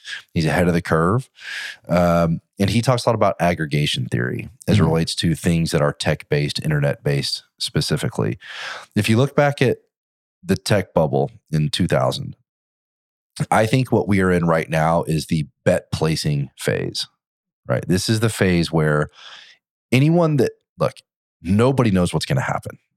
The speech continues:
Speaker 2: Mm.
Speaker 1: Nobody. In two thousand, anybody that put dot com in their name or even mentioned the internet got an automatic bump in stock price. And
Speaker 2: Mm-hmm.
Speaker 1: obviously,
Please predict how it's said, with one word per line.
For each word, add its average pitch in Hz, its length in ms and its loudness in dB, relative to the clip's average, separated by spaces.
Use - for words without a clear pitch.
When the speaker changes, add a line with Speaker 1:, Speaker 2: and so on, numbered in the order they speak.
Speaker 2:
Mm. 101 160 2
Speaker 1:
Nobody. 85 500 2
In 143 180 4
two 165 160 4
thousand, 90 600 0
anybody 131 460 4
that 107 140 0
put - 220 -2
dot 98 280 2
com 98 260 2
in 98 80 2
their 98 140 2
name 69 400 -2
or 90 120 2
even 85 300 2
mentioned 95 300 0
the 82 80 2
internet 69 360 0
got 78 140 2
an 76 160 -4
automatic 82 520 2
bump 78 220 0
in 71 80 -2
stock 62 340 -4
price. - 500 -4
And 78 220 -2
Speaker 2:
Mm-hmm. 98 340 0
Speaker 1:
obviously, 87 640 0